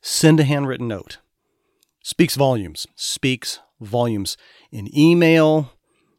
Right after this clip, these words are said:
is so obvious and so easy. The way that you step out and are able to be seen apart from the crowd and the rest of the applicants is to send a handwritten note, which means you should have good penmanship, guys. Work on that.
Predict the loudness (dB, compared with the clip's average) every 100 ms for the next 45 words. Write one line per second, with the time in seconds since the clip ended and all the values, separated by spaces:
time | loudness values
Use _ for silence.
0 | _ -6 -4 -6 -10 -12 _ _ _ _
1 | -6 2 2 4 2 2 2 -2 -4 -8
2 | -8 -6 -6 -2 0 2 0 0 -4 -6
3 | _ _ _ _ _ _ _ _ _ _
4 | -12 -6 -4 -4 -4 -4 -6 -4 -4 -2
5 | 0 0 -2 _ -8 -6 -6 -6 -6 -8
6 | -8 -6 -6 -8 -10 _ _ _ _ _
7 | _ _ -8 -6 -6 -6 -6 -6 -2 0
8 | 0 -2 -6 -16 -10 -6 -6 -6 -8 -8
9 | 0 2 4 2 0 -4 -4 -4 -4 -6
10 | -8 -6 -8 -6 -8 -10 _ _ -2 0
11 | 0 -10 -12 -10 -12 -12 _ _ -14 -12
12 | -12 -10 -6 -4 -4 -4 -6 -4 -4 -4
13 | -6 -6 -4 -4 -2 -2 0 -2 -2 -2
14 | -2 0 0 0 -4 -4 -2 0 2 0
15 | -2 -6 -6 -8 -8 -8 -10 -8 -10 -6
16 | -8 -6 -8 -10